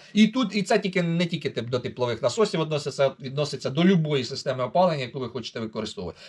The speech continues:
Газ, електроенергія, там, чим ви будете топитися, дровами чи ні. Всі вкладення, всі вкладення, які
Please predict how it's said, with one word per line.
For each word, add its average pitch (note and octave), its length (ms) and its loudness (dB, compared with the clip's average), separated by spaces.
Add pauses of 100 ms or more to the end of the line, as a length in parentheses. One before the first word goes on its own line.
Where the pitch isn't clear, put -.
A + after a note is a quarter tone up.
(100)
Газ, D#3+ 460 6
електроенергія, D3+ 920 2
там, B2+ 180 -2
чим D3 160 -4
ви C#3+ 60 -2
будете C#3 260 0
топитися, C3 440 -4
дровами D3 440 2
чи D3 140 -6
ні. C#3 160 -4 (180)
Всі A3 360 6
вкладення, C#3 1080 2
всі E3+ 200 2
вкладення, C3+ 640 2
які B2+ 520 -2